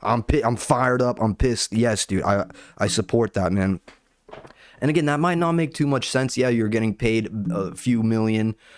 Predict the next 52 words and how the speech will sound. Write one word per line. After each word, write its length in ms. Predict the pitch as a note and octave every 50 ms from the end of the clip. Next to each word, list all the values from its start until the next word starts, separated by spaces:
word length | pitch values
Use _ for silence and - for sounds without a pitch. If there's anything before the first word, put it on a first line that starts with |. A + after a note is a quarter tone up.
| - -
hundred 360 | - B2+ B2+ B2+ A#2+ A#2+ A#2+
million 360 | A#2 A#2 A#2 A2+ A2+ A2 G#2+
more 240 | G#2+ G#2+ A2 A2+ A2
than 160 | G#2+ G#2+ G2+
you 80 | G2+ G2+
normally 340 | G2+ G2+ G#2 G#2 G2+ G2+ G#2
would 180 | G#2 G#2 G#2
in 120 | G#2 G2+ G2
P 180 | - G#2+ G#2+
G 180 | G2+ F#2+ G2 G#2
A. 160 | G#2+ G#2+ A2
And 140 | A2 G#2+ G#2
then 180 | G2 G2 G2 G2
with 140 | G2 -
this, 180 | - G2+ G2+ -
they're 120 | - G#2
taking 420 | F#2+ - - G2+ G2 - G2+ G2+ G2
away 240 | F#2+ G2 G2 G2 G2
your, 320 | G2+ G2+ F#2+ F#2 G2 G2 - - - - _ _
your 160 | - G#2+ G#2+ G2+
right 320 | G2 G#2 G2+ G2+ F#2+ -
to 140 | - G2+ F#2+
be, 380 | F#2+ G2+ G2 F#2+ F#2 F#2 D#2 - _ _ _ _ _ _ _ _ _ _ _ _ _ _ _
to 80 | - G2
have 200 | F#2+ F#2 G2 G2
your 100 | G2+ G2
child 440 | F#2+ - A2+ F#2+ G2+ G2+ F#2 G2 F#2+
murdered 360 | F#2+ F#2 F#2+ F#2+ G2 G2+ G2
once 300 | G2 G2 G2 G2 - -
you 100 | F2+ G2
didn't 260 | F#2 G2 G2 G2 G2
wanna 180 | F#2+ F#2 F#2 F#2
have 200 | F#2+ F#2 G2 G2
one. 200 | G#2+ A2+ A#2 A2+ - - - - - _ _ -
Very 320 | G2+ A#2 C3 C3+ C#3+ C#3
different 420 | C3 A#2+ A#2+ A#2+ - C3+ A#2+ A2+ -
things, 380 | - A#2 B2 C#3+ D3+ C3+ - - - - -
but 140 | - D#3 F3+
you 80 | F#3+ G3
could, 340 | A3 G3+ E3 D3+ C3+ A#2 - _ _ _ -
you 160 | E3+ F3 F#3+
can 160 | E3+ G#3+ G3
correlate. 600 | - - E3 D#3+ D#3 D#3 D#3 D#3+ E3 F3+ F3+ - -
You 80 | D#3 D#3+
can 140 | F3 F#3 E3+
kinda 180 | F3+ F3 E3+
correlate, 380 | E3 - D#3+ D#3 D#3 D3+ D3+ B2
"Oh, 300 | B2+ D3 C#3+ B2 G#2 - _ _ _ _ _ -
unhappy 480 | B2+ C3 C3+ C#3+ C#3+ C#3+ C#3+ - D3
with 200 | C#3 C3+ C#3 -
this 180 | - C#3 B2+ -
change, 520 | - - B2+ C3 C#3 D#3 E3 D3 C3+ -